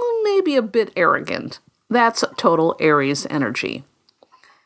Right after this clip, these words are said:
Now, because Aries is my descendant, that means Mars rules my seventh house. And my Mars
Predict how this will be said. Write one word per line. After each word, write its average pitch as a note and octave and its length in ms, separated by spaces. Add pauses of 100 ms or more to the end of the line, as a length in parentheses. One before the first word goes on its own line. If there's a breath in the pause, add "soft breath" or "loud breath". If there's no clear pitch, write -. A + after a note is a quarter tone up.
(260 soft breath)
Now, A3+ 140
because C4 480
Aries A#3+ 460
is A#3+ 280
my G#3+ 140
descendant, G3+ 720
that - 220
means C4 260
Mars G#3+ 460
rules A3 340
my G#3 140
seventh A3+ 420
house. - 520 (800 loud breath)
And G3+ 120
my C4 140
Mars A#3 800